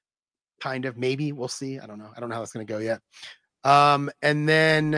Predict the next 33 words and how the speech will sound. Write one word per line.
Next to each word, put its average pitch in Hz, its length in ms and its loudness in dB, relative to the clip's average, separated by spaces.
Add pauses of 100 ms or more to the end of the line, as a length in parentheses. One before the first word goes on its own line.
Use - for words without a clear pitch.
(880)
uh, 139 600 2
I, 156 140 2
I 165 140 6
wrote 180 200 6
in 170 120 0
here 165 160 2
in 151 60 0
all 151 180 2
caps, - 380 -2
"This 262 200 2
is 233 120 -2
an 240 60 2
important 202 440 2
one 180 140 2
that 170 60 -2
needs 156 220 -6
to 147 60 -16
be 151 100 0
worked 135 260 -4
out. 127 200 0
Decide 214 340 2
on 196 100 4
my 160 120 0
software 143 380 -4
platform, 123 540 -10 (300)
including 165 240 2
my 151 100 2
plotting 196 240 4
software, 185 320 0
writing, 160 280 -2
and 143 100 -10
formatting 143 340 -10
software." 131 380 -10